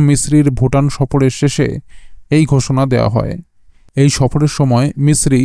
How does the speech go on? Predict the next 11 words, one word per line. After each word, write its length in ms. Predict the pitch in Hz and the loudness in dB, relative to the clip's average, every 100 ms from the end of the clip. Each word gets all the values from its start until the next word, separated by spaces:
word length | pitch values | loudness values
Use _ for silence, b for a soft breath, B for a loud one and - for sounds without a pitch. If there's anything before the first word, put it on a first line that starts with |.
| 160 | -2
ভুটানের 480 | 151 120 123 127 131 | 0 0 2 2 2
নেতাদের 400 | 123 123 127 139 - | 0 0 -2 -2 -2
সঙ্গে 220 | 131 143 | 0 2
বৈঠক 380 | 117 113 - - | 2 2 2 0
করেন 260 | 127 120 147 185 - - | 0 0 0 -4 -10 -4
এবং 180 | 131 135 123 | 0 0 2
দ্বিপাক্ষিক 500 | 127 160 156 - 160 | 0 0 -2 -2 -4
সম্পর্ক 440 | - 131 123 131 - | 0 -2 0 0 0
নিয়ে 200 | 127 147 | 0 2
আলোচনা 400 | 117 117 131 113 | 2 0 0 0
করেন। 300 | 107 113 113 | 0 -2 -4